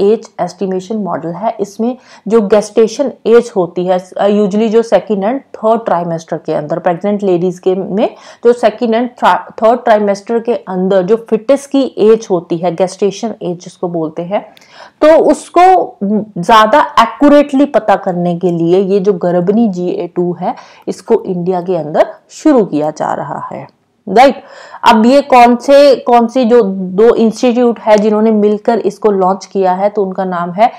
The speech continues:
एक आता है Indian Institute of Technology Madras, आईआईटी Madras, and दूसरा है Trishti। Trishti क्या है? Translational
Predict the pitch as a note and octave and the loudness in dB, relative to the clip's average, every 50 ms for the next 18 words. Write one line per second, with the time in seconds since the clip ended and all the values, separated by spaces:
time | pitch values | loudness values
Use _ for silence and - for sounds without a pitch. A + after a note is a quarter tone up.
0 | - - _ _ - G#3+ A3 G#3+ A3+ G#3+ G#3 G#3+ G#3+ G#3+ A3+ B3 - - - A3+ | -14 -20 _ _ 0 0 2 4 4 2 4 4 2 2 2 0 -2 -2 -2 0
1 | A3 G#3+ G#3 B3 C#4+ B3 - - G#3 G#3+ G#3 - - A#3 A3 A#3 A3+ A3+ A3+ A3+ | 0 2 4 2 2 0 0 -2 -2 -2 -2 -2 -4 -2 0 0 0 2 2 0
2 | G#3+ - - - G#3+ G#3 - G3+ G3 F#3 F#3 F#3+ G3 F#3 G3+ A3+ A3 A3 G3+ F#3 | 0 0 -2 -2 -2 -2 -2 -2 0 0 0 0 0 -2 -2 -4 -2 0 0 -2
3 | E3+ E3 - - D#3+ E3 G3+ C4 - - - - - F3+ F3+ F3+ F3+ - G3+ F#3 | -2 -2 0 2 4 4 4 2 0 -6 -6 0 2 4 4 4 4 2 0 0
4 | F#3 F3+ F3 D#3+ - E3 F3+ A3+ A3+ - - _ - F#3 F#3+ G#3+ G#3 F#3+ G3 F#3 | 0 -2 -2 -2 0 0 2 0 0 -4 -6 _ -2 0 0 0 0 0 -2 -2
5 | - G#3 G3 F#3 G3 A#3 D4 D4 - _ - G#3 G#3 F#3+ - - - F3+ D#3+ - | 2 2 2 2 2 0 -2 -2 -4 _ -2 0 0 0 -2 -6 -6 -6 -6 -6
6 | - - - - - _ - B3 A#3+ A3 - - C4 B3+ C#4 B3+ A#3+ C4+ D#4 D#4 | -8 -16 -20 -20 -20 _ 0 0 0 0 -2 -4 -2 2 4 4 4 4 2 0
7 | - - A#3+ A3+ A3+ A3+ - - A3 G#3+ G#3+ G#3+ G#3+ A#3+ B3+ D4 F4 | 0 0 2 2 2 0 -2 0 2 2 2 2 0 0 2 2 2